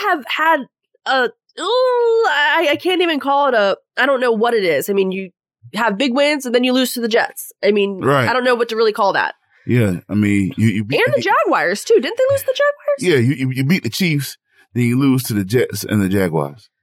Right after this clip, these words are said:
Speaker 1: Yeah, so Josh
Speaker 2: Come on,
Speaker 1: Allen,
Speaker 2: dog.
Speaker 1: y'all, I love y'all down there, up there. I'm sorry, but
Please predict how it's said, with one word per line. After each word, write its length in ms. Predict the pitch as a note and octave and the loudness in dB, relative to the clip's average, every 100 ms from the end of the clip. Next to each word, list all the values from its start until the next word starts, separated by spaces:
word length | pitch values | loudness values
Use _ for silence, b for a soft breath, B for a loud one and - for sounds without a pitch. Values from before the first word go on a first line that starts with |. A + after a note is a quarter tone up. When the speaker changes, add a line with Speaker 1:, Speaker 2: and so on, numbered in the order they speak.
| - | -6
Speaker 1:
Yeah, 240 | C4+ F#3 | -2 0
so 140 | - B3+ | -2 -2
Josh 320 | C#4 D#4+ D4 | 0 0 0
Speaker 2:
Come 100 | D#4 | 0
on, 80 | D4+ | 0
Speaker 1:
Allen, 220 | D4+ D4 | 0 0
Speaker 2:
dog. 20 | |
Speaker 1:
y'all, 220 | D4+ D4 | 0 0
I 120 | C#4+ B3 | 2 2
love 180 | C4 C4 | 0 0
y'all 120 | B3+ | 0
down 200 | C4 C4 | 0 0
there, 220 | C4 B3+ - | 0 0 0
up 200 | A#3+ - | -2 0
there. 240 | B3 A#3+ | 0 2
I'm 100 | G#3 | 0
sorry, 380 | - A3 A3 A3 | 0 0 2 2
but 280 | G3 F3+ | 2 0